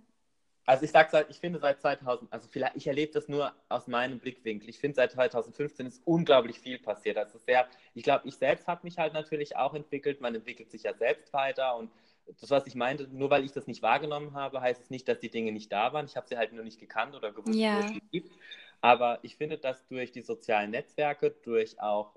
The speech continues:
Speaker 1: ähm, große Kooperationen, ob's jetzt, also jetzt so wie, ähm, ich habe ja jetzt auch zu Beginn des Jahres einen groß-, einen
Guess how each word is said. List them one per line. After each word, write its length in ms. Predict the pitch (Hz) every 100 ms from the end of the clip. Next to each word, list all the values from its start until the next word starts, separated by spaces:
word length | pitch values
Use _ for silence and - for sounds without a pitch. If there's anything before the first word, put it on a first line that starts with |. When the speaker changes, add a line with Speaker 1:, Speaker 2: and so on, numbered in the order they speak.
| -
Speaker 1:
ähm, 340 | 107 104 104 - _ _ _
große 320 | 127 156 156
Kooperationen, 1080 | - 135 117 113 110 - 131 143 147 143 143 -
ob's 220 | 110 -
jetzt, 320 | 120 110 -
also 220 | 110 110
jetzt 180 | 113 110
so 240 | 135 131
wie, 160 | 117 113
ähm, 560 | 104 - 107 104 104 104 _
ich 140 | 110 123
habe 120 | 117
ja 60 |
jetzt 140 | 113 -
auch 180 | 117 -
zu 100 | 120
Beginn 240 | 120 123
des 140 | 117
Jahres 340 | - 113 110 -
einen 80 | 110
groß-, 320 | 117 117 -
einen 240 | 110 110